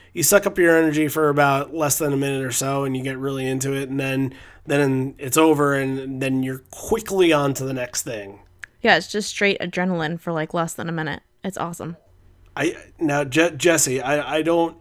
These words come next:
Speaker 1: I'm gonna bring something up. I don't, I don't wanna, um, take you out of conversation if, if this is not your comfort spot,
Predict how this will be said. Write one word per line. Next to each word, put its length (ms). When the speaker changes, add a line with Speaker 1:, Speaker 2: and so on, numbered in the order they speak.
Speaker 1:
I'm 160
gonna 200
bring 200
something 340
up. 200
I 100
don't, 160
I 120
don't 220
wanna, 540
um, 540
take 360
you 100
out 140
of 60
conversation 760
if, 140
if 180
this 220
is 140
not 160
your 120
comfort 440
spot, 400